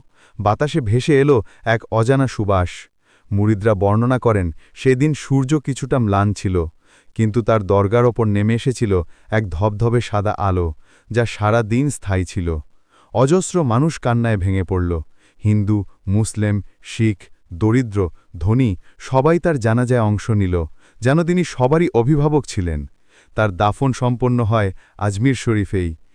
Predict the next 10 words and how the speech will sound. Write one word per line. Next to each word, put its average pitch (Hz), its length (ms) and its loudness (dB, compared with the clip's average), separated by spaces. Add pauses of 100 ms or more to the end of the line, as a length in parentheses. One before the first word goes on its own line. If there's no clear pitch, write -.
(200)
যেখানে 156 360 2
তিনি 165 220 0
দাওয়াত 123 340 2
দিয়েছিলেন, 147 540 0 (320)
যেখানে 123 320 2
মানুষ 113 360 0
প্রথম 117 360 -2
ইসলামের 113 380 -2 (120)
আলো 104 240 0
দেখেছিল। 92 520 -4